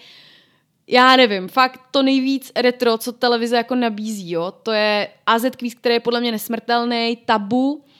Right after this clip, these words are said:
Pak bylo ještě jed-, jeden, eh, takovýhle podobný pořad jako Tabu, ale já si nemůžu za boha vzpomenout na název toho pořadu. Kdybyste ho věděli,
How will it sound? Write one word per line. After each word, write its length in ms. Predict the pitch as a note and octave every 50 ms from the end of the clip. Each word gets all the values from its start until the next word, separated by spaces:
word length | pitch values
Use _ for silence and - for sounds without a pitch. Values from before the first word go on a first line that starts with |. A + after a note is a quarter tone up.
| _ _ _ _ _ _ _ _ _ - - - _
Pak 140 | - C4 A#3+
bylo 200 | A3+ C4+ - - -
ještě 300 | C4+ - - - - D4
jed-, 340 | D4 C#4+ C4+ B3 A3 G#3 - -
jeden, 680 | - A3+ B3 B3+ A3+ C4 C4 C4+ C4+ C4 C4 C4 - - _ _ _ -
eh, 300 | A3 A#3 A#3 A#3 A#3 A#3
takovýhle 320 | A#3+ B3 - C4+ B3+ C4
podobný 400 | C4 C4+ C4+ C4 C4 A#3+ C4 C#4
pořad 260 | C4+ - B3+ A#3+ C4 B3+
jako 160 | B3 C4+ C#4
Tabu, 380 | - C4 A#3+ G3+ F3+ E3 - -
ale 160 | - G3+ G3+
já 120 | G#3 A3
si 140 | G#3+ - B3
nemůžu 360 | A#3 A#3 A#3 A#3+ B3 A3+ A#3+
za 140 | A#3+ - A3+
boha 180 | G#3 G#3+ A3+ A3+
vzpomenout 640 | G#3+ - - - A3 G#3 G#3 G3 F3 D#3+ E3 - - _
na 180 | - G#3 G3+ G3+
název 460 | G3+ G#3 G#3+ G#3+ A3 A3 G3 G3 -
toho 160 | - G3+ G3
pořadu. 320 | F#3+ - F#3+ F#3 G#3 F3 F3
Kdybyste 320 | F3+ F3+ G#3 - - A#3+
ho 100 | B3+ C4+
věděli, 500 | G#3+ G3+ G3 F3+ F3+ F#3 F#3 F3+ E3+ F3